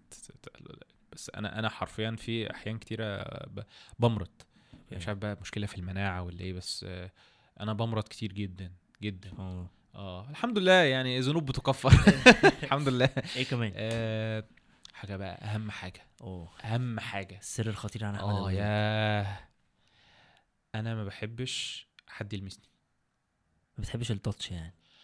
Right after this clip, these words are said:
Speaker 1: ما بحبش حد يلمسني وأنا مش واخد بالي.
Speaker 2: يعني، لو عملت لك كده؟
Speaker 1: لا، قشطة، صباح الفل.
Speaker 2: <laughs>
Speaker 1: اخبط براحتك، بس أنا واخد بالي.
Speaker 2: أوكي.
Speaker 1: ما بحبش حد ي-، أنا، أنا مثلًا، أنت عارف أصحابك، لو أنت مثلًا واخد، مش واخد بالك، تلاقي واحد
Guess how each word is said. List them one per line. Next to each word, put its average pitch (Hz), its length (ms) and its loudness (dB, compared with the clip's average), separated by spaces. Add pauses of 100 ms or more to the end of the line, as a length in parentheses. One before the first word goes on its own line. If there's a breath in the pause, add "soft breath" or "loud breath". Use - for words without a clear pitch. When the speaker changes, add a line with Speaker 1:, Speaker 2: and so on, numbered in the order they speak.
(100)
Speaker 1:
ما - 80 -20
بحبش - 200 -4
حد 120 180 -4
يلمسني 120 360 -4
وأنا 117 100 -4
مش 107 120 -10
واخد 98 180 -14
بالي. - 160 -18 (880)
Speaker 2:
يعني، 98 180 -4
لو 95 120 -4
عملت 90 280 -8
لك 95 140 -10
كده؟ 113 340 -4
Speaker 1:
لا، 196 180 4
قشطة، 311 220 4
صباح 208 260 6
الفل. 185 380 10 (120)
Speaker 2:
<laughs> 220 120 6
Speaker 1:
اخبط 180 240 10
براحتك، 147 600 6
بس - 160 0
أنا 151 220 2
واخد 156 260 4
بالي. 113 280 6 (500 loud breath)
Speaker 2:
أوكي. 104 260 -8
Speaker 1:
ما 92 80 -8
بحبش 123 300 -2
حد 120 200 -8
ي-، - 100 -12 (340 loud breath)
أنا، 123 340 0
أنا 117 120 -4
مثلًا، 123 360 -6 (140)
أنت - 140 -10
عارف 104 220 0
أصحابك، - 540 -4
لو 104 180 -6
أنت 104 220 -8
مثلًا 104 200 -10
واخد، 104 160 -8
مش - 100 -12
واخد 104 140 -10
بالك، 107 120 -8
تلاقي 98 120 -6
واحد 113 120 -10